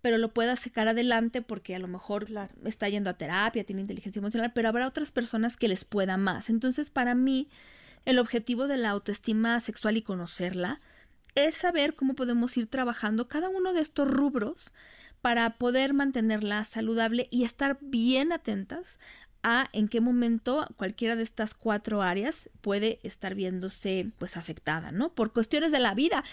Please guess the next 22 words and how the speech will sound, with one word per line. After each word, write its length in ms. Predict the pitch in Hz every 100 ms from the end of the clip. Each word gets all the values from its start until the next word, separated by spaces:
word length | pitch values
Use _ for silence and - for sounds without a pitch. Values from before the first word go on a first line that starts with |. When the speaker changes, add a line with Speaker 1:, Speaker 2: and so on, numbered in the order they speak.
| - -
Speaker 1:
A 60 |
lo 120 | 262
mejor 240 | 262 277 311
hasta 160 | 339
una 160 | 320 330
depresión 500 | 285 233 226 277 285
que 60 | 294
no 100 | 269
tiene 180 | 269
nada 200 | 262 269 269
que 200 | 233 208 - - -
ver 180 | 220 254
aparentemente 720 | - 208 226 254 247 247 262
con 120 | 226
nuestra 260 | 185 - 190
sexualidad 800 | - - 214 202 196 196 262 349
está, 440 | - - 208 226 -
no 180 | 208 190
sé, 240 | - 170
como 200 | 165 180
afectándonos, 680 | 143 165 - 165 185 127 -
¿no? 60 | -